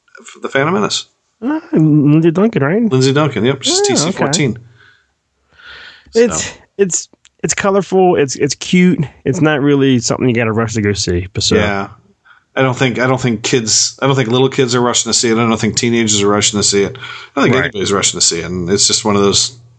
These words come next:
Speaker 1: it's just movies that, that no one cares.
Speaker 2: And we even saw it at, at the imax theater, and we're like, "Let's, oh my God, we have to get in there. We have to get in there. Oh, the seats." Oh my,
Speaker 1: <laughs>
Speaker 2: we walk in there.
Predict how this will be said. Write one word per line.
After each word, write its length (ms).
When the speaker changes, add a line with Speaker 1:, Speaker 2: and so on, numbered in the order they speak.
Speaker 1:
it's 100
just 140
movies 280
that, 200
that 140
no 120
one 160
cares. 360
Speaker 2:
And 500
we 160
even 160
saw 400
it 180
at, 260
at 120
the 80
imax 840
theater, 720
and 140
we're 80
like, 160
"Let's, 240
oh 80
my 160
God, 420
we 100
have 100
to 40
get 160
in 180
there. 180
We 80
have 80
to 60
get 140
in 180
there. 280
Oh, 140
the 60
seats." 440
Oh 80
my, 180
Speaker 1:
<laughs> 180
Speaker 2:
we 80
walk 240
in 180
there. 400